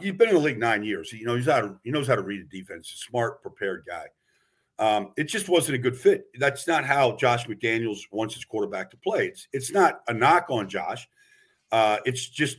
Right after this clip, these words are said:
what he prefers. Kyle Shanahan is very similar in San Francisco. Um, <clears throat> Andy Reid was like that in Philadelphia with Donovan McNabb. Uh, so, I mean, but th-, there is,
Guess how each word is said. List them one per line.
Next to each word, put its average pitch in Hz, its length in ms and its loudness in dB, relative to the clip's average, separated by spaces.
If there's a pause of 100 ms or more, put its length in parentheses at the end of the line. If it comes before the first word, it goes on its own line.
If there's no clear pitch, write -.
(140)
what 131 200 0
he 143 120 -4
prefers. 143 420 0
Kyle 123 220 4
Shanahan 127 420 2
is 113 60 -2
very 120 220 0
similar 123 400 0
in 117 160 -6
San 117 220 -2
Francisco. 98 580 -10 (720)
Um, 117 420 8 (240)
<clears throat> - 220 -6
Andy 151 200 6
Reid 147 240 4
was 135 200 0
like 131 200 6
that 127 160 6
in 101 60 -6
Philadelphia 113 560 0
with 101 140 -6
Donovan 107 360 0
McNabb. 95 440 -6 (500)
Uh, 104 240 4 (100)
so, 190 280 6
I 202 80 0
mean, 175 280 4 (680)
but 175 260 6 (340)
th-, 165 200 4
there 170 180 10
is, 185 240 6